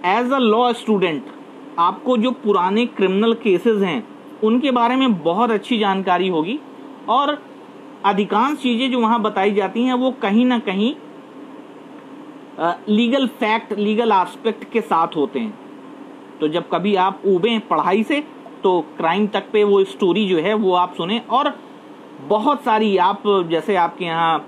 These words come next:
अ, महबूब शाह versus, महबूब शाह का case है, उसकी वो हैं, और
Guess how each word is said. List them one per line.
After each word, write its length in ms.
अ, 340
महबूब 480
शाह 260
versus, 640
महबूब 420
शाह 180
का 160
case 360
है, 120
उसकी 340
वो 300
हैं, 320
और 460